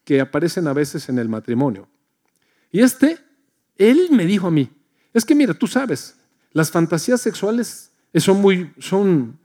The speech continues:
muy provechosas y muy buenas. Los psiquiatras lo recomiendan, que tenga uno fantasías sexuales". O sea, que, le digo, "A ver, ¿cómo, cómo están esas fantasías sexuales?".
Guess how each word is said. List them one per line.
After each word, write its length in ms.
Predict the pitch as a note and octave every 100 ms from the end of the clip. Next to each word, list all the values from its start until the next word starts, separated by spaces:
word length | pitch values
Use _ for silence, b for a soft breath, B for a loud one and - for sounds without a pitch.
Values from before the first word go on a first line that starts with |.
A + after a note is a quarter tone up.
| _
muy 140 | G#3
provechosas 580 | A#3 A#3+ F3+ A3 A#3 F#3
y 40 | E3+
muy 160 | E3+
buenas. 480 | D#3 F#3+ G3 A#2 - b b b
Los 180 | G3
psiquiatras 1040 | - - - F#3+ - A3 B3 D4+ C#4+ - _ _ _ -
lo 140 | D#3+
recomiendan, 760 | D3 D#3+ D3+ E3 B3+ C#4 D3 - _ _ _ _
que 100 | -
tenga 240 | D3 F3+ G3
uno 160 | G#3+
fantasías 500 | G3+ F3+ D#3 - D#3
sexuales". 600 | - - E3 F#3 - _ _ _ _ _ _ _ -
O 60 |
sea, 360 | C#3+ F3 B2 - _ _ _ _ _ _ -
que, 100 | C3
le 240 | - C3
digo, 180 | C#3+ C3
"A 60 | B2+
ver, 140 | C#3
¿cómo, 360 | E3 D#3 C#3 _
cómo 180 | D3 D3
están 160 | D3+
esas 240 | C3+ D3 -
fantasías 500 | A2+ G#2 A2 C#3+ B2+
sexuales?". 580 | C3+ - D3 - -